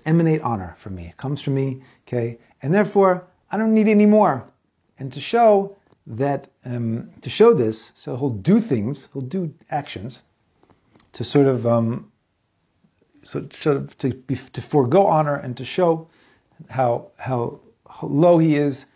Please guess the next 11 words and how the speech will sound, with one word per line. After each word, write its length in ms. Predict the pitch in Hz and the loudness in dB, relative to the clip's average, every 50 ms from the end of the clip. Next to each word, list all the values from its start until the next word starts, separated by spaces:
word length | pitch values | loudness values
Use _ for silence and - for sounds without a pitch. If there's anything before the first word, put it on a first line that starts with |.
| _ _ _ _ _ - | _ _ _ _ _ -14
and 160 | 127 123 120 | -12 -12 -10
how, 240 | 95 113 113 - - _ - | -8 -8 -8 -10 -10 _ -14
how 200 | - - 135 120 | -6 -4 -4 -4
humble. 600 | - - - 180 190 180 160 156 147 147 147 - _ _ _ _ _ _ _ | -2 0 2 2 4 4 4 2 2 0 -4 -12 _ _ _ _ _ _ _
Um, 280 | - 117 123 - - - - | -12 -10 -10 -10 -12 -12 -14
and 120 | 131 135 151 | -12 -4 0
while 220 | 170 190 202 202 | 4 4 4 4
he's 140 | 202 196 175 | 2 -2 -2
doing 260 | 175 226 214 202 185 | -2 0 0 0 2
this, 180 | 170 160 147 - | 0 0 -2 -2
inside, 600 | - 175 180 175 160 - 180 156 151 151 156 | -4 -4 -4 -2 0 0 0 0 0 -2 -4